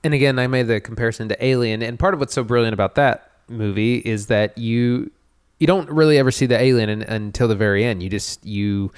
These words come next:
you know, there they, they choose to show you in small doses. Here, you don't even see it for most of the,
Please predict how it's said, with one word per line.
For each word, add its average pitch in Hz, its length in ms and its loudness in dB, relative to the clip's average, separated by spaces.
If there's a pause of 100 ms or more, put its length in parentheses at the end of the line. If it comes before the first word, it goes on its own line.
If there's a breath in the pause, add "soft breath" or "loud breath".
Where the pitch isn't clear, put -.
(640 loud breath)
you 165 140 2
know, 123 120 0
there 127 200 2
they, 113 200 2
they 110 180 0
choose 107 220 -6
to - 80 -6
show - 160 -2
you 104 120 2
in 104 80 -4
small 98 440 -4 (220)
doses. 135 380 0
Here, 170 180 2
you 131 120 2
don't 123 160 0
even 104 180 -4
see 160 280 0
it 104 120 0
for 113 160 -4
most 98 320 -2
of 101 80 -4
the, 95 260 0